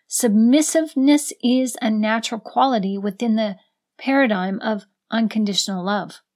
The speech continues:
We do not know when to submit and when not to submit. That's the issue. And a narcissist tricks us, because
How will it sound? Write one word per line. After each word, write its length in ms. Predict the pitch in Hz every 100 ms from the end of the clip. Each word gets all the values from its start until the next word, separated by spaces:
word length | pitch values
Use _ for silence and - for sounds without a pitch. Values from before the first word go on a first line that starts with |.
| _ _ _ _ -
We 140 | 226
do 180 | 247 262
not 260 | 254 247 233
know 960 | 208 220 240 277 269 240 196 180 170 - _ _ -
when 1120 | 208 208 277 330 359 370 359 302 220 180 - _ _
to 140 | - 220
submit 800 | - 226 185 190 - - - - - - -
and 360 | 233 220 190
when 360 | 190 233 220 202
not 460 | 220 294 370 - -
to 300 | - 202 180
submit. 720 | - 190 180 180 - - - -
That's 380 | - 320 - -
the 180 | 254 -
issue. 520 | 247 - - - 202 - - - -
And 120 | 240
a 60 | 233
narcissist 840 | 220 262 320 - 294 - 247 -
tricks 600 | - - 370 - - - 208 _ _ _ -
us, 540 | 190 - - - - _ _ _ _ -
because 500 | 220 - 233 226 220